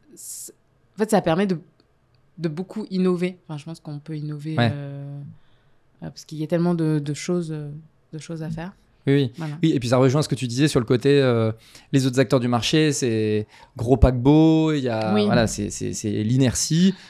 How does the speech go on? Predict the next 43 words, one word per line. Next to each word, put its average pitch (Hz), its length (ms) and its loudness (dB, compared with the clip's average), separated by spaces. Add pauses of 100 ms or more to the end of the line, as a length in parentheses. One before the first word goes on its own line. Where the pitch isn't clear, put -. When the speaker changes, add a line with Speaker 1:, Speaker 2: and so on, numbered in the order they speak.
(120)
Speaker 2:
là 135 160 4
où 113 480 0
justement, 131 560 2
du 127 120 0
coup, 156 280 4
euh, 120 180 2
business 139 340 0
tradi, 156 380 4
mais 147 220 4
nous, 151 100 0
on 147 80 0
vient 135 160 0
de 135 60 -4
la 131 100 2
tech 147 340 0
et 131 40 -4
on 120 100 -4
y 117 60 -2
apporte 123 240 0
l'agilité, 120 480 0
et 110 40 -4
cetera. 127 540 0
Bon, 110 80 -2
bah, 107 300 -2
la 104 100 0
force, - 240 -4
c'est 123 140 -2
justement, 123 460 -2
euh, 113 60 -2
ce 117 140 -4
côté 113 320 -4
innovation, 113 420 -2
en 113 60 -4
fait. 107 180 -6
Euh. 98 300 -8 (720)
Speaker 1:
Ouais, 254 160 4
cla-, 180 260 2
cla-, 170 460 0
clairement. 185 480 -4 (640)
Et, 160 240 -6
euh, 147 480 -8 (140)
enfin, 185 160 0
je, 180 240 -2